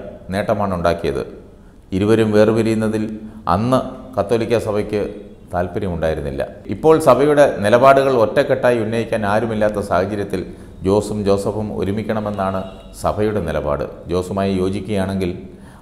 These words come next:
അടുത്ത ലോക്സഭാ തെരഞ്ഞെടുപ്പിൽ ഇടുക്കി സീറ്റ് ആവശ്യപ്പെടാമെന്ന് ജോസഫും പ്രതീക്ഷിക്കുന്നു. യു ഡി എഫിലാണെങ്കിൽ ഇടുക്കി സീറ്റ് ലഭിക്കാനുള്ള സാധ്യത എങ്ങുമില്ല. കോൺഗ്രസ് സിറ്റിംഗ് സീറ്റ് വിട്ടുകൊടുക്കുമെന്ന് ആശിക്കാനുമാകില്ല.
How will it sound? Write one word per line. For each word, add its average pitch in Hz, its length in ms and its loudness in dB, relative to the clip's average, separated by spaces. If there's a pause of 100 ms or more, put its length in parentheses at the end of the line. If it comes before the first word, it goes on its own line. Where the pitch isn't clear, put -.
അടുത്ത 117 180 8 (120)
ലോക്സഭാ 147 480 8
തെരഞ്ഞെടുപ്പിൽ 131 500 4 (440)
ഇടുക്കി 123 380 0
സീറ്റ് 123 280 -2 (240)
ആവശ്യപ്പെടാമെന്ന് 110 760 -2 (460)
ജോസഫും 104 480 4 (240)
പ്രതീക്ഷിക്കുന്നു. 76 640 -6 (560)
യു 95 160 2
ഡി 110 120 4
എഫിലാണെങ്കിൽ 101 520 0 (420)
ഇടുക്കി 104 280 0
സീറ്റ് 104 300 -4
ലഭിക്കാനുള്ള 98 480 -2 (100)
സാധ്യത 92 380 0 (400)
എങ്ങുമില്ല. 82 380 -6 (300)
കോൺഗ്രസ് 151 480 6 (340)
സിറ്റിംഗ് 123 360 0
സീറ്റ് 143 280 0
വിട്ടുകൊടുക്കുമെന്ന് 120 760 0 (300)
ആശിക്കാനുമാകില്ല. 107 840 2